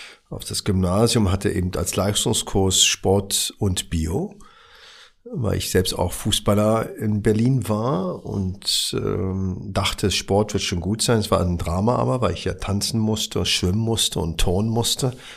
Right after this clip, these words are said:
was mich eigentlich nicht interessiert hatte und ich auch nicht geeignet war. Aber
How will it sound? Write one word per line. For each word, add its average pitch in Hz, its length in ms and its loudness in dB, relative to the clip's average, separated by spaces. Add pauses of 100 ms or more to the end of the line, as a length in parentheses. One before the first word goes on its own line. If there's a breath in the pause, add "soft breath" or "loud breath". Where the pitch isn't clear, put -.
(340 loud breath)
was - 220 -4
mich 98 240 -4
eigentlich 95 280 -2
nicht 101 180 0
interessiert 107 640 0
hatte 139 420 0 (640 loud breath)
und - 180 -6
ich - 160 -6
auch 101 300 -2
nicht 101 220 -4
geeignet 110 640 0
war. 143 320 2
Aber 107 560 2